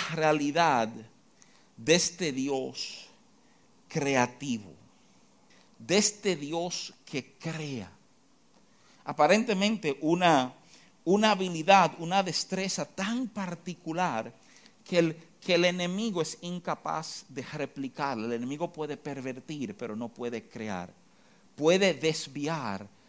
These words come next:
pero de él no sale nada. Pero no así con Dios. Dios habla y cosas suceden.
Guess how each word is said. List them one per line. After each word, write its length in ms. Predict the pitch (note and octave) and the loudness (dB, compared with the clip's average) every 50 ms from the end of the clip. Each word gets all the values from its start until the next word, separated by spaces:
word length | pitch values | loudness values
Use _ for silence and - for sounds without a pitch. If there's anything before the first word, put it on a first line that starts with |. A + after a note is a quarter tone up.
| _ _ _ _ | _ _ _ _
pero 240 | D#3 D3 C#3+ C#3+ C#3+ | 2 4 4 4 4
de 200 | C#3+ D3+ F3 F#3 | 4 2 2 2
él 180 | F3+ D#3+ D3 | 0 0 -2
no 140 | D3+ D#3+ D#3 | -6 -8 -8
sale 580 | - - - - F3+ D#3+ E3+ E3 C#3 A#2+ A2+ A2+ | -8 -8 -6 -4 -2 0 0 0 0 -2 -4 -4
nada. 360 | B2 B2+ B2+ A#2+ F#2+ G2 F#2+ - _ - - _ _ _ - - _ _ _ - - _ _ _ _ _ _ _ _ _ _ - _ - | -6 -6 -6 -8 -10 -14 -18 -20 _ -20 -20 _ _ _ -20 -20 _ _ _ -20 -20 _ _ _ _ _ _ _ _ _ _ -20 _ -10
Pero 200 | C3+ A#2+ A#2 A2+ | -8 -6 -4 -4
no 160 | B2+ C#3+ D#3 | -4 -4 -4
así 280 | D3+ - - - C#3+ | -4 -6 -6 -8 -8
con 220 | C3 - C3 B2+ C3 | -10 -14 -16 -14 -14
Dios. 440 | D3 D#3+ D3 - - - - - - _ _ _ _ _ _ - _ _ _ _ _ _ _ _ _ _ _ _ _ _ _ _ _ | -14 -16 -16 -18 -20 -20 -20 -20 -20 _ _ _ _ _ _ -20 _ _ _ _ _ _ _ _ _ _ _ _ _ _ _ _ _
Dios 320 | - A2+ C3 D3 C#3+ - - | -10 -4 -2 -2 -2 -2 2
habla 500 | - C#3+ D#3 D#3+ D3+ C#3 B2 A#2 A#2 A2+ - - | 6 8 8 8 8 4 0 -4 -6 -8 -12 -14
y 80 | A#2+ | -14
cosas 560 | - - - C3 B2+ B2 - - B2 A2+ - - | -12 -6 -6 -4 -4 -4 -8 -12 -12 -12 -14 -16
suceden. 540 | - - - A#2+ - - C3 A#2+ A2+ G#2 G2 | -16 -18 -16 -16 -12 -10 -10 -10 -10 -12 -16